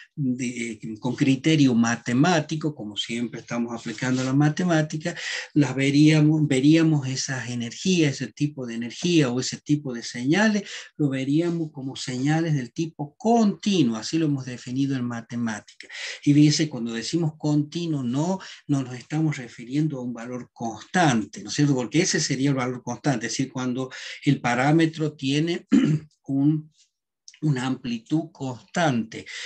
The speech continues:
eh, como por ejemplo la tensión de una batería, la diferencia de potencial de una pila, es un valor constante, ¿no es cierto? Mm.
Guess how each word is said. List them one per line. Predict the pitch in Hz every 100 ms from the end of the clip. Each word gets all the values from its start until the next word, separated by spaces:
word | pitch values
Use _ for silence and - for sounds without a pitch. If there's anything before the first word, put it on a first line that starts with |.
| - -
eh, | 151 135
como | 170 156 147
por | 151
ejemplo | 139 135 101 -
la | 117 123 120
tensión | 131 127 - 147
de | 135
una | 120
batería, | 113 113 127 156 180 160 160 - -
la | 123
diferencia | 117 117 123 - 117
de |
potencial | 117 110 113 - 123 120
de | 113
una | 131 123 117
pila, | 190 143 170 -
es | -
un | 143 131
valor | 117 127 123
constante, | 117 104 - 123 101 -
¿no | -
es | -
cierto? | 139 151 175
Mm. | 156